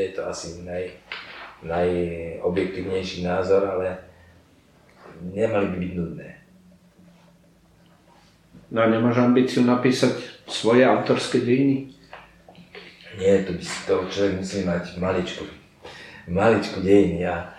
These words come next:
Speaker 1: ja som vždy pri-, pri-, pristupoval výberovo k literatúre, že nikdy som,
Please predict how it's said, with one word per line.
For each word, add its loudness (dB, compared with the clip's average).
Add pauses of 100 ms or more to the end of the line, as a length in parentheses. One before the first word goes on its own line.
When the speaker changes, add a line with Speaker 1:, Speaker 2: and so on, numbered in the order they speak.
(160)
Speaker 1:
ja -2
som -4
vždy -4
pri-, -10
pri-, -8
pristupoval 0
výberovo -8 (200)
k -8
literatúre, -6
že -8 (220)
nikdy -6
som, -8